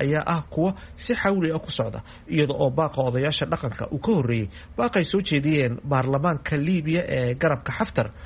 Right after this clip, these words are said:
oo iyaguna ugu baaqay in Masar ay ciidankeedu u soo dirto Liibiya. Arrintaasi oo cirka ku sii shareeraysa xaaladda cakiran ee dalkaasi.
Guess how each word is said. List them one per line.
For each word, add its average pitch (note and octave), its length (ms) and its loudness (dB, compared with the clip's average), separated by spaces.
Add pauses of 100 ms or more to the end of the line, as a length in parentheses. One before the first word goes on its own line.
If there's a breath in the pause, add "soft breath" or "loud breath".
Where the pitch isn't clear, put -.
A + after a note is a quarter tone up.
(240 loud breath)
oo F3+ 140 4
iyaguna F#3+ 460 2
ugu F3+ 160 -2
baaqay D3 480 0
in E3+ 180 -2
Masar E3 400 0
ay D3+ 140 0 (100)
ciidankeedu E3 600 0
u E3+ 120 -4
soo D#3+ 180 -2
dirto C#3 300 -2
Liibiya. C#3 400 0 (420 loud breath)
Arrintaasi F3 500 2
oo D3 120 2
cirka - 240 -4
ku - 100 -10
sii G3+ 140 -2
shareeraysa D3+ 480 2
xaaladda D3+ 400 0
cakiran C3+ 400 -2
ee C3+ 80 -2
dalkaasi. B2+ 400 -2